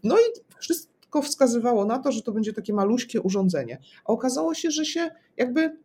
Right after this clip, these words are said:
zupełnie inaczej do tego ktoś podszedł, tak? Że zna-, znalazł rozwiązanie pod tytułem: „A, tobie nie działa aparat”. To nie znaczy, że trzeba go wyrzucić, tylko znaczy, że trzeba go udoskonalić. Em, „Dlaczego ci nie działa budzik?” „A, bo trudno ci się go, em, nastawia”.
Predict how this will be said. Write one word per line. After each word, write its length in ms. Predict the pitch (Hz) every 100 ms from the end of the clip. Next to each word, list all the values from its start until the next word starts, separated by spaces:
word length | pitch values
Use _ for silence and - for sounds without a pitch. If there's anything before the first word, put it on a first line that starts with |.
| _ _ _ _ -
zupełnie 600 | 185 285 294 330 330 330
inaczej 440 | 269 285 285 294
do 100 | 254
tego 280 | 269 285 262
ktoś 320 | 285 - 285
podszedł, 500 | - 311 - 180 139
tak? 320 | 139 180 233 214
Że 160 | 220
zna-, 260 | 196 185 240
znalazł 400 | 180 233 254 254
rozwiązanie 600 | 247 226 220 208 208 240 247
pod 220 | 226 -
tytułem: 320 | 214 240 226
„A, 180 | 220 196
tobie 320 | 160 190 190
nie 100 | 202
działa 300 | 190 202 202
aparat”. 420 | 214 330 247 156 -
To 80 |
nie 100 | 175
znaczy, 240 | 196 320 311
że 120 | 220
trzeba 220 | - 180
go 140 | 170 170
wyrzucić, 560 | 175 156 147 175 180
tylko 280 | - 190 214
znaczy, 300 | 208 175 185
że 80 | 202
trzeba 260 | 196 160 151
go 120 | 156
udoskonalić. 880 | 180 185 185 262 339 247 131 - - - - - -
Em, 340 | 165 165 170 165 170 -
„Dlaczego 340 | 180 180 165
ci 180 | - 180
nie 80 | 180
działa 240 | 208 254
budzik?” 420 | 330 294 156 - -
„A, 140 | 220
bo 140 | 160
trudno 380 | 180 190 202 180
ci 160 | 180 185
się 160 | -
go, 460 | 196 185 170 185 185
em, 240 | 175 175 196
nastawia”. 580 | 214 240 392 233 147